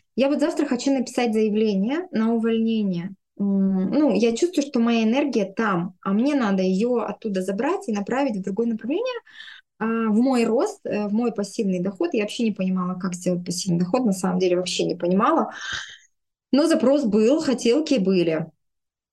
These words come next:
На что мы с ней просто провели несколько практик по закрытию, м,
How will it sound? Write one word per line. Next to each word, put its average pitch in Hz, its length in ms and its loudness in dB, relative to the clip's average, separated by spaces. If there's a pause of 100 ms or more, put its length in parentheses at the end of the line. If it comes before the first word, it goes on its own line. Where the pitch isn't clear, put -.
(120)
На 220 160 2
что 285 380 2
мы 285 180 2
с 302 120 -2
ней 254 120 0
просто 269 300 2
провели 226 460 2
несколько 208 960 0 (460)
практик 254 680 -2 (220)
по 262 240 2
закрытию, 226 1160 0
м, 196 1040 -2